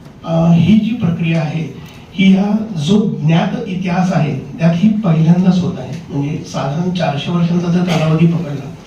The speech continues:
तर चारशे वर्षांच्या कालावधीचा एवढा जुना तर आपल्याकडे कुठलाच हे नाहीये, संदर्भ नाहीये. पण आपण असं पकडू की दीडशे वर्ष ते दोनशे वर्ष,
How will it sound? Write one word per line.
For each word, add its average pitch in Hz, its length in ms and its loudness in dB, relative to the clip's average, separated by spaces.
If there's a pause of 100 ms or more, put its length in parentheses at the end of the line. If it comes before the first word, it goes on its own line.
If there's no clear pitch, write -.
(340)
तर 170 120 2
चारशे 139 360 -2
वर्षांच्या 175 400 0
कालावधीचा 170 540 4
एवढा 156 400 0
जुना 156 420 2
तर 165 60 2
आपल्याकडे 165 500 2
कुठलाच - 640 0
हे 151 160 -4
नाहीये, 131 320 -4
संदर्भ 135 360 -2
नाहीये. 135 340 0 (540)
पण 208 100 2
आपण 202 160 0
असं 180 220 -2
पकडू 185 260 -2
की 190 80 2
दीडशे 147 400 2
वर्ष 165 220 2
ते 180 200 -2
दोनशे 135 340 -2
वर्ष, 131 280 -8